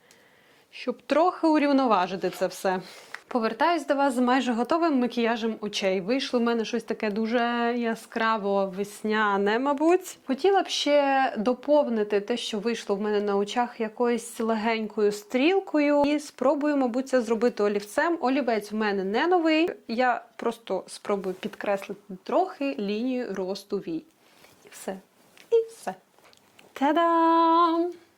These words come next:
Ось тепер макіяж здається більш завершеним, але і це ще не все, бо треба нафарбувати вії. Про вії я теж не забула і купила для них дещо новеньке. Дуже давно хотіла спробувати цю неймовірну туш, дуже багато відгуків класних про неї перечитала, передивилась відео.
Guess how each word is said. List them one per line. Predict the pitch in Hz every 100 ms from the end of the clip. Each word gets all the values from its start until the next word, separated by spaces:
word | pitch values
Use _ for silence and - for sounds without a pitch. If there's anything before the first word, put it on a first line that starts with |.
| _ _ _ _ _ _ _ _ - -
Ось | 262
тепер | 285 - 247 - 254 339 403
макіяж | 302 240 - 214 285 370
здається | 330 311 302 262
більш | 220 202 233 208
завершеним, | - 196 185 190 190 - 294 359 -
але | 226 208 220 220 220
і |
це | 208 - 277 330
ще | - 254 233
не | 196
все, | 185 - 269 320
бо | 226 196
треба | 202 214 220
нафарбувати | 240 247 269 254 240 185 190 208 247
вії. | 247 262 302 294 233 240 233 226 -
Про | 233 247
вії | 277 277 233
я | 226
теж | 226 220 196 202
не | 190
забула | 202 214 320 311
і | 233
купила | - 208 247 262
для | 220 208
них | 208
дещо | 190 214 240 -
новеньке. | 214 190 175 170 175
Дуже | 170 254 277 269
давно | 240 233
хотіла | 233 233 247
спробувати | 240 - 240 247 240 247
цю | 240 262
неймовірну | 262 254 247 247 254 262
туш, | 254 269 269 254
дуже | 254 254
багато | 254 262 254 254
відгуків | 269 285 247 247 247
класних | 254 233 240
про | 226 247
неї | 247 233
перечитала, | 226 240 254 262 269 269 254
передивилась | 240 220 220 240 254 233 226
відео. | 233 320 285 269